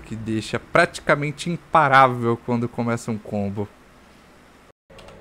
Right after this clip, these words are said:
Pico Arquidragão com forte emoção nascendo aqui pela penúltima vez no dia de hoje, Papa. Olha o Papa ali.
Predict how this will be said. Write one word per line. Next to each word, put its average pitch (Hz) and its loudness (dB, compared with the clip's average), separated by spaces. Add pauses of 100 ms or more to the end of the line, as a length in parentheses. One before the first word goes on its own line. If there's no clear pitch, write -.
(1000)
Pico 220 -2
Arquidragão 175 0
com 160 -8
forte 156 -4
emoção 143 -2
nascendo 123 -4 (2000)
aqui 123 -4 (440)
pela 123 2 (280)
penúltima 175 6
vez 139 0
no 143 -2
dia 147 2
de 143 0
hoje, 170 4
Papa. 101 2 (640)
Olha 113 2
o 120 0
Papa 123 6
ali. 123 2